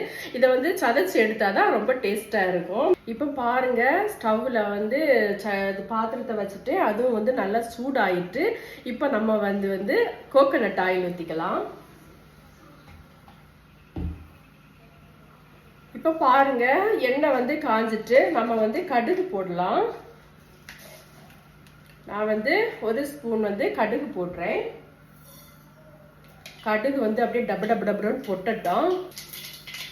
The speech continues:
இப்ப பாருங்க, கடுகு வந்து பொட்டிட்டு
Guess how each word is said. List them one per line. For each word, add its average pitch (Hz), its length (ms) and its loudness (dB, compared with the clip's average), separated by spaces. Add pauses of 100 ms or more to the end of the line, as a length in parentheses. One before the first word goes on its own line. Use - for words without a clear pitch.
(680)
இப்ப - 220 -14
பாருங்க, 247 400 4 (240)
கடுகு 311 400 2
வந்து 240 280 0 (100)
பொட்டிட்டு 214 560 -4